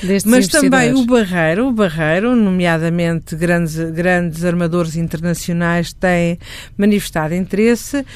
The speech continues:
Speaker 2: e relativamente a Leixões existe uma multiplicidade de, ah, i-, investidores, não só os tradicionais dos portos, não, portanto, ou seja, não só operadores portuários, mas também,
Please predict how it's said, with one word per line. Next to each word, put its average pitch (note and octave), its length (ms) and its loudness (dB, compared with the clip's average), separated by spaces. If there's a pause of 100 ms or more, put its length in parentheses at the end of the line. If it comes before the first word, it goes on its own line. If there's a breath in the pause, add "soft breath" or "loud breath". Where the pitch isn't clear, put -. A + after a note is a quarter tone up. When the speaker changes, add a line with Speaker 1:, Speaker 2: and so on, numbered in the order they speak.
(200 loud breath)
Speaker 2:
e C#4 100 4
relativamente A#3 680 2
a A#3+ 40 4
Leixões A3 840 2 (300 loud breath)
existe A#3+ 600 2
uma A#3+ 580 4
multiplicidade A#3+ 1500 0
de, B3 580 0 (340 loud breath)
ah, F#3+ 600 2
i-, G3+ 280 0
investidores, G#3 1040 2 (220 loud breath)
não C4+ 280 4
só C4+ 280 2
os A#3+ 140 0
tradicionais B3 800 2
dos F3+ 200 -6
portos, - 500 -4
não, G#3 180 0
portanto, G#3+ 300 0
ou G#3+ 100 4
seja, G3+ 260 0
não G3+ 220 2
só G#3 240 0
operadores F#3+ 420 -2
portuários, E3+ 720 -4 (340 loud breath)
mas C4 260 2
também, F#3+ 640 0